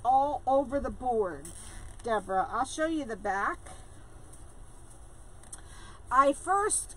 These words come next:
zip tied two sections together, and what I was gonna do is just zip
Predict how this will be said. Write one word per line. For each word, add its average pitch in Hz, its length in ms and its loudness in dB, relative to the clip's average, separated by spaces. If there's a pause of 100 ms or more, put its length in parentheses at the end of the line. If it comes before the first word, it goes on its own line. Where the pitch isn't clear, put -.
(120)
zip 269 300 -4
tied 285 380 2
two 349 220 2
sections 302 680 0
together, 214 580 -2 (580)
and 269 500 4
what 285 220 2
I 294 100 0
was 277 200 -2
gonna 359 320 0
do 262 440 -4
is 262 220 -6
just 277 320 -2
zip 285 200 -4